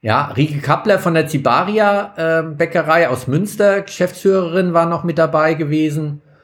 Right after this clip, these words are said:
Und Martin Wurzelberger vom Journal Kulinär und der Filmemacher und Albrecht Fleischer für,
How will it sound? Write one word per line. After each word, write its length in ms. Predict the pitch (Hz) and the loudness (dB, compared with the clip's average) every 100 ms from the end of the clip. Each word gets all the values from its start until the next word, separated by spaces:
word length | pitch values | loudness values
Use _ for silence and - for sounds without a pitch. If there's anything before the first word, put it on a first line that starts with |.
| _ _ | _ _
Und 380 | - 120 120 117 | -2 0 0 0
Martin 300 | 123 131 143 | 0 2 2
Wurzelberger 640 | 139 139 120 127 156 160 | 2 2 2 2 2 2
vom 360 | 151 139 127 123 | 0 -4 -4 -6
Journal 460 | 107 117 117 127 127 | -4 -2 0 0 0
Kulinär 680 | 113 107 123 165 175 160 | -2 -2 0 0 0 -2
und 260 | 135 139 - | -4 -6 -6
der 120 | 113 | -2
Filmemacher 800 | 160 180 165 151 147 160 143 135 | 0 0 0 0 2 4 4 2
und 120 | 127 | 0
Albrecht 440 | 123 120 123 117 - | -2 -2 0 -2 0
Fleischer 680 | 117 135 156 156 151 139 | 2 2 2 2 4 2
für, 600 | 135 - 135 127 123 117 | -2 -6 0 4 4 2